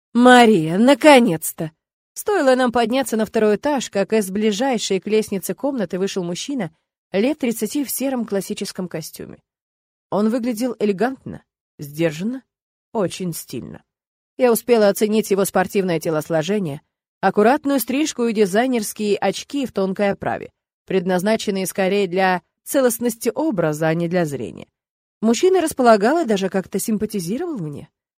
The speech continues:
Почему-то я ожидала увидеть взрослого мужчину лет пятидесяти, мудрёного стариной и опытного в делах управления компанией, но увиденное превзошло мои ожидания. Впрочем, сейчас речь только о работе. Служебные романы для меня существуют только в кино.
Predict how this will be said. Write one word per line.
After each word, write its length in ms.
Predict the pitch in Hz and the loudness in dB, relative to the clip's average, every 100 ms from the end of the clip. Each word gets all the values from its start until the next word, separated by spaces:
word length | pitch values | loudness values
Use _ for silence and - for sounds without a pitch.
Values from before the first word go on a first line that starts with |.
| _ _ _ | _ _ _
Почему-то 440 | 220 - 226 214 | -8 -2 0 2
я 160 | 214 208 | 2 2
ожидала 400 | 196 208 226 196 | 2 2 2 2
увидеть 280 | 190 196 190 | 0 -2 -4
взрослого 480 | 175 196 180 190 185 | -2 -4 -2 -4 -2
мужчину 400 | 185 - 240 185 | -4 -4 -2 -2
лет 180 | 190 | -2
пятидесяти, 680 | - 170 240 226 - 185 175 _ _ _ _ | -4 -8 -6 -8 -6 -6 -6 _ _ _ _
мудрёного 500 | 277 277 269 240 214 | -2 2 4 4 2
стариной 600 | 202 226 196 190 196 294 196 | 0 0 0 0 0 0 0
и 20 | |
опытного 440 | 226 233 214 202 | -2 -2 -2 -2
в 80 | 180 | -2
делах 340 | 180 185 247 | -2 -2 -2
управления 480 | 226 208 185 196 196 | -2 -2 0 -2 -2
компанией, 580 | 196 208 220 180 151 151 | -2 0 0 -2 -2 -4
но 300 | 156 190 - _ _ _ _ _ - | -4 -6 -8 _ _ _ _ _ -4
увиденное 560 | 185 156 160 185 302 | -2 -2 -4 -4 -4
превзошло 560 | 302 220 165 147 - 143 | -6 -6 -6 -8 -8 -6
мои 220 | 156 170 | -4 -4
ожидания. 640 | 190 233 262 202 190 196 - _ _ _ _ _ | -4 -6 -8 -8 -8 -10 -16 _ _ _ _ _
Впрочем, 460 | 262 262 240 247 226 | 2 4 4 0 0
сейчас 480 | 247 220 247 226 | -2 0 2 2
речь 260 | 202 208 - | 2 0 2
только 320 | 208 190 190 | -2 0 0
о 20 | |
работе. 400 | 175 147 - - - _ _ _ | 0 -4 -10 -16 -20 _ _ _
Служебные 480 | - 214 349 330 294 | 0 2 4 4 4
романы 380 | 269 320 311 | 4 4 2
для 80 | 254 | 0
меня 240 | 247 269 269 | 0 -2 -2
существуют 640 | 254 220 226 262 262 226 | -4 -6 -4 -4 -4 -2
только 420 | 220 311 311 285 | 0 0 -2 -8
в 60 | - | -10
кино. 320 | 214 156 | -10 -10